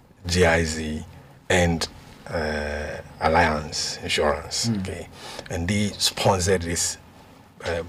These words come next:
Speaker 1: project. And so the, the, the nation didn't spend anything as a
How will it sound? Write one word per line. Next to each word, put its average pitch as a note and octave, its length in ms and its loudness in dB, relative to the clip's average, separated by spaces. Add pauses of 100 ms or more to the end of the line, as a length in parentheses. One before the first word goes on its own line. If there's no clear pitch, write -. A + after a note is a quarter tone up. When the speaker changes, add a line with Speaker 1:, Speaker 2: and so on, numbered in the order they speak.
(120)
Speaker 1:
project. - 520 2 (460)
And F2 140 -2
so E2 480 0 (840)
the, F2+ 400 -2 (640)
the, F2 300 0
the E2+ 160 2
nation G2 360 6
didn't F2 400 2
spend - 320 4
anything E2+ 440 2
as E2+ 140 2
a D#2+ 180 -2